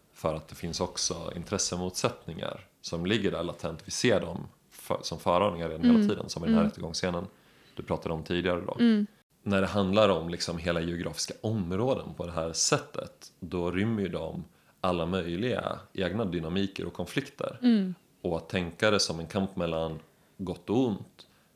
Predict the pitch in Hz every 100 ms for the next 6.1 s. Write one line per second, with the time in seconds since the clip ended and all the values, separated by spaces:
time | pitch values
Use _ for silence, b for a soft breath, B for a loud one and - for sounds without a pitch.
0 | _ - 82 80 80 80 - 80 80 -
1 | - - 104 110 95 - 85 78 76 76
2 | - 85 87 82 92 - - 123 - -
3 | _ - - 95 98 - 85 80 - 80
4 | 80 78 - 87 85 85 - 78 78 110
5 | 113 - - - - - - - 98 107